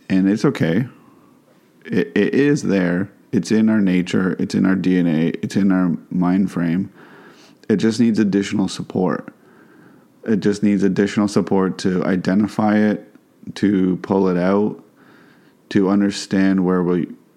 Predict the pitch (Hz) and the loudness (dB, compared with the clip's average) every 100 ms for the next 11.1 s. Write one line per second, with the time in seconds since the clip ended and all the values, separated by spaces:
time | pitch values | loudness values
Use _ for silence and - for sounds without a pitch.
0 | - 98 95 - 104 98 107 117 - - | -6 -4 -4 -2 0 2 2 0 -4 -12
1 | - _ _ _ _ _ - 104 95 - | -20 _ _ _ _ _ -16 -4 -4 2
2 | 101 90 107 110 127 117 120 107 - - | 0 2 0 2 0 2 2 2 -2 -2
3 | 104 101 101 92 92 95 80 - 85 87 | 0 2 2 2 2 2 0 -2 -2 0
4 | 92 - - - - - - - - 101 | -2 -8 -20 -20 -20 -20 -20 -20 -2 0
5 | 101 - 101 95 90 85 92 - - - | 0 0 2 2 2 0 0 -2 -6 -6
6 | - - _ _ _ _ _ _ _ _ | -10 -20 _ _ _ _ _ _ _ _
7 | _ _ _ _ _ _ _ _ _ _ | _ _ _ _ _ _ _ _ _ _
8 | _ _ _ _ _ - _ _ _ _ | _ _ _ _ _ -20 _ _ _ _
9 | _ _ _ _ - 107 123 117 107 139 | _ _ _ _ 0 0 2 2 4 2
10 | 151 - 101 95 90 - 98 98 120 123 | 0 0 0 2 0 0 0 2 2 0